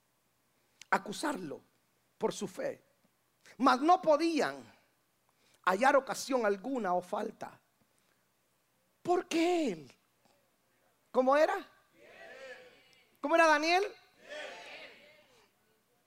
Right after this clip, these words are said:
¿Usted cree que a un carnal lo buscan para que caiga?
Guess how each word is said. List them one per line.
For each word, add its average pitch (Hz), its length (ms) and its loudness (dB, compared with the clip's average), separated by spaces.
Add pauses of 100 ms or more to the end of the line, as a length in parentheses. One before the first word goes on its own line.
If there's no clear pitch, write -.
(1200)
¿Usted 403 240 0
cree 381 220 -2
que - 80 -4
a 247 60 2
un 233 160 -2
carnal 180 420 0
lo 185 80 -2
buscan 180 300 -6
para 165 160 -4
que 156 140 -14
caiga? 135 440 -4